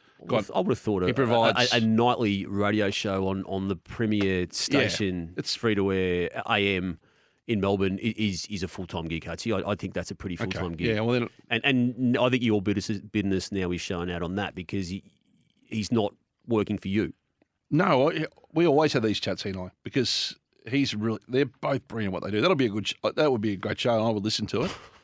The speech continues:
Speaker 2: <laughs> but I just wouldn't allow it. <laughs> That's just being honest.
Speaker 1: It won't be as good as Gettable,
Speaker 2: That's a
Speaker 1: like,
Speaker 2: compliment.
Speaker 1: whatever it is.
Speaker 2: That's a compliment to them.
Speaker 1: <laughs> Is it? Anyway,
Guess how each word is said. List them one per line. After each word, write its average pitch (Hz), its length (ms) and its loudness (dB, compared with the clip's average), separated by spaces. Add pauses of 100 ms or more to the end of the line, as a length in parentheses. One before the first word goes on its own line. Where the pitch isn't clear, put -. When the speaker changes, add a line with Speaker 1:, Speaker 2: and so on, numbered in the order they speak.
(220)
Speaker 2:
<laughs> - 520 -20
but 135 100 -2
I 127 40 4
just 131 140 0
wouldn't 117 140 2
allow 110 380 2
it. - 160 -6 (220)
<laughs> - 1000 -8
That's 208 200 2
just 151 180 2
being 117 140 4
honest. 117 460 -2 (300)
Speaker 1:
It - 100 -8 (560)
won't 131 180 2
be 135 80 4
as 107 80 4
good 101 140 2
as 85 80 -4
Gettable, 87 200 0
Speaker 2:
That's - 140 2
a - 20 4
Speaker 1:
like, - 100 0
Speaker 2:
compliment. 175 320 2
Speaker 1:
whatever - 20 0
it - 40 2
is. 196 60 0
Speaker 2:
That's - 60 0
a - 40 0 (100)
compliment 165 360 0
to 95 80 -2
them. 92 220 -10 (500)
Speaker 1:
<laughs> - 1120 -20
Is 117 180 -2
it? - 260 -2 (1400)
Anyway, 98 220 2